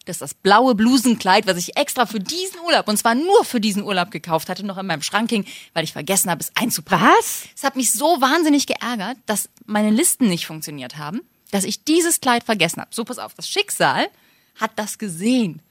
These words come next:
Speaker 1: und hat gedacht, "Dieser blöden Kuh erteile ich jetzt meine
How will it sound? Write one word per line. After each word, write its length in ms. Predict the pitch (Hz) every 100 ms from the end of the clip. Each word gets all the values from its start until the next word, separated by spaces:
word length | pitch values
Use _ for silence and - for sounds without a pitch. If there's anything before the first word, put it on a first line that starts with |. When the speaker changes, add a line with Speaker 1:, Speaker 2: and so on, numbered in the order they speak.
| _ _
Speaker 1:
und 80 | 214
hat 160 | 190 180
gedacht, 240 | 165 160 _ _
"Dieser 560 | 302 302 269 269 247 233 -
blöden 600 | - 208 220 226 220 208
Kuh 400 | - - 240 247
erteile 480 | 226 147 - 165 180
ich 80 | -
jetzt 240 | 160 -
meine 200 | - 190